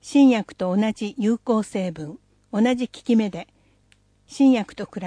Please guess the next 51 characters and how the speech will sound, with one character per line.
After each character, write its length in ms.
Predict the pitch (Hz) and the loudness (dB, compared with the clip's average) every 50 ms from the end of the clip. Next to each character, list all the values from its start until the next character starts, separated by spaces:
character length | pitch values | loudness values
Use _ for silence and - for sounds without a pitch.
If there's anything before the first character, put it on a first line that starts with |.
| 185 | -8
べ 220 | - 175 175 - _ _ _ _ _ _ _ _ | -10 -10 -12 -14 _ _ _ _ _ _ _ _
開 200 | - 247 269 262 | -2 0 0 0
発 240 | 226 269 262 - - | 0 -2 -4 -4 -4
費 140 | - 208 185 | -4 -4 -4
が 120 | 180 170 | -4 -6
少 260 | - - - - 247 | -8 -8 -4 0 0
な 140 | 226 226 214 | 0 0 0
い 60 | 185 | -4
た 160 | - - 170 | -8 -8 -10
め 120 | 156 151 151 | -10 -8 -8
に 200 | 156 151 165 - _ _ _ _ _ _ _ _ _ | -10 -10 -12 -14 _ _ _ _ _ _ _ _ _
価 140 | - - 226 | -12 -12 -8
格 260 | - 277 262 - 285 | -6 -6 -4 0 0
の 120 | 254 247 247 | 2 2 2
安 300 | 240 220 190 - - 254 | 0 -2 -4 -4 -2 0
い 180 | 233 196 - _ | 0 -2 -4 _
お 100 | - 175 | -14 -16
薬 380 | - - - - 214 180 185 156 | -16 -12 -8 -6 -6 -6 -6 -10
で 140 | - 170 151 | -12 -14 -18
す。 400 | - - - - - - _ _ _ _ _ _ _ _ _ _ _ _ _ _ _ _ | -18 -20 -20 -20 -20 -20 _ _ _ _ _ _ _ _ _ _ _ _ _ _ _ _
市 200 | - - 262 262 | -6 -4 -2 0
で 120 | 247 233 | 0 -2
は、 200 | 202 180 175 185 _ _ _ _ _ _ _ | -4 -4 -8 -10 _ _ _ _ _ _ _
ジ 100 | - 214 | 0 2
ェ 40 | 240 | 4
ネ 140 | 254 269 | 4 4
リ 100 | 269 262 | 4 2
ッ 20 | - _ | 0 _
ク 140 | - 262 240 | -6 -4 -4
医 80 | 214 | -2
薬 280 | 220 220 220 - - - | -4 -4 -6 -8 -12 -10
品 280 | - 208 196 196 196 - _ _ | -6 -4 -4 -4 -6 -8 _ _
希 140 | - 233 | -4 0
望 200 | 214 254 254 262 | 2 4 4 4
シ 220 | 247 - - 240 220 | 2 0 0 -2 0
ー 40 | 202 | -2
ル 160 | 190 180 170 | -4 -6 -8
を 120 | 170 170 _ _ _ _ _ _ _ _ | -10 -14 _ _ _ _ _ _ _ _
子 140 | - 220 220 | -6 -2 0
ど 100 | 262 254 | 2 4
も 140 | 247 247 | 4 2
支 200 | 220 - - 247 | 2 -2 -2 -2
援 160 | 226 220 220 220 | -2 0 -2 -4
課 160 | - 220 202 | -6 -8 -12
と 240 | _ - 202 - _ _ _ _ _ _ _ _ | _ -8 -10 -10 _ _ _ _ _ _ _ _
障 300 | - - - 254 269 254 | -6 0 2 4 4 4
害 180 | 254 254 247 208 | 2 0 -2 -2
者 200 | - - 190 170 | -4 -8 -12 -12
福 240 | - - - - 208 | -12 -12 -8 -8 -8
祉 180 | 202 - - | -8 -8 -12
課 180 | - 190 202 | -12 -12 -12